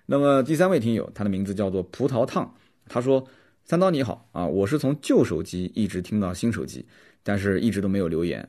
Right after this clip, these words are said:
确实很惭愧。”他说：“我主要就是上车听，下车我就结束了。那么等我想起来的时候，我下一期又开始更新，又接着听，然后就在这样的一个循环当中。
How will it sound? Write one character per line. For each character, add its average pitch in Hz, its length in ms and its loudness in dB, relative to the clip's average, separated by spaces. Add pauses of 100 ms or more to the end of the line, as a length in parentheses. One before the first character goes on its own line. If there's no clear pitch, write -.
(140)
确 - 160 -4
实 90 80 -4
很 85 140 -8
惭 - 160 -10
愧。” 85 120 -8 (400)
他 131 140 -4
说 139 160 4
：“我 151 60 6
主 95 160 -4
要 76 100 -4
就 113 100 2
是 104 80 2
上 147 220 0
车 127 160 0
听， 107 300 -2
下 - 200 -2
车 117 160 0
我 101 80 2
就 85 120 -6
结 80 160 -4
束 127 120 -2
了。 - 160 -2 (380)
那 - 80 0
么 127 80 2
等 131 140 2
我 143 80 2
想 113 200 -2
起 123 80 -2
来 90 120 0
的 87 40 -2
时 87 140 -6
候， 87 160 -4
我 85 100 -4
下 110 240 0
一 101 40 0
期 107 160 -4
又 107 80 2
开 98 120 -4
始 90 80 -2
更 95 160 -4
新， 95 160 -4
又 104 120 2
接 92 160 -2
着 85 80 -2
听， - 180 -10 (300)
然 90 160 -2
后 123 100 6
就 113 160 0
在 110 140 6
这 104 100 2
样 104 100 2
的 98 60 0
一 95 80 -2
个 98 100 0
循 101 220 -4
环 92 100 0
当 95 160 -2
中。 95 160 -4